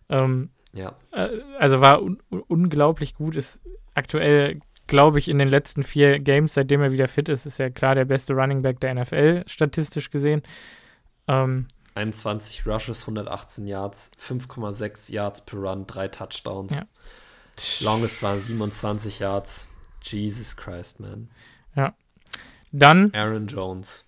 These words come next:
Speaker 1: dann m-, muss man echt auch noch mal sagen, also neben Rashid, der n-,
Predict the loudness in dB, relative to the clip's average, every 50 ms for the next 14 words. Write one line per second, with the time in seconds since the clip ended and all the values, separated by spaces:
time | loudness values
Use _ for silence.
0 | _ _ _ _ _ _ _ _ _ -4 4 6 8 8 8 6 2 0 0 -4
1 | -8 -14 -18 -20 -20 _ _ _ _ -20 -20 _ _ _ _ _ _ _ _ -10
2 | -10 -10 -10 -8 -6 0 2 4 4 4 4 4 4 6 6 6 4 0 0 0
3 | 0 2 4 4 4 4 4 4 4 4 4 4 4 4 4 2 0 0 0 0
4 | 0 2 2 2 2 4 4 4 2 2 2 -2 -2 0 0 -2 -4 -8 -20 _
5 | _ _ _ _ _ _ _ _ _ _ _ _ _ _ _ _ -2 2 2 4
6 | 4 2 0 -4 -10 _ _ _ -20 -20 _ _ _ _ _ _ _ _ _ _
7 | _ 0 0 2 2 0